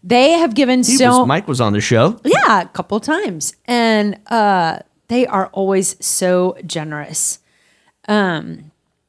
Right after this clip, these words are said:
Speaker 1: and they have contributed a couple of times to The Remedy. They, and, and they're always so encouraging and so sweet. And so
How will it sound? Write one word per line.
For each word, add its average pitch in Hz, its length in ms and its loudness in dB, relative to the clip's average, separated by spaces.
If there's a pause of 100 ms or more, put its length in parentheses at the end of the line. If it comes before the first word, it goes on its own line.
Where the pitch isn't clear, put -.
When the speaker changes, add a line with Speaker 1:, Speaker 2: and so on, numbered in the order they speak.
(480)
Speaker 1:
and 185 320 0
they 196 200 2
have 214 180 -4
contributed 170 680 -4 (640)
a 202 80 -6
couple 226 280 -4
of 185 80 0
times - 520 -8
to 170 420 -4
The 156 100 -10
Remedy. 170 440 -6
They, 175 340 -4
and, 190 300 -6
and 185 340 -6 (300)
they're 185 220 -2
always 196 280 0
so 170 160 -2
encouraging 165 720 -4
and - 140 -16
so 170 240 -2
sweet. 156 480 -6
And 156 120 -6
so 170 260 -2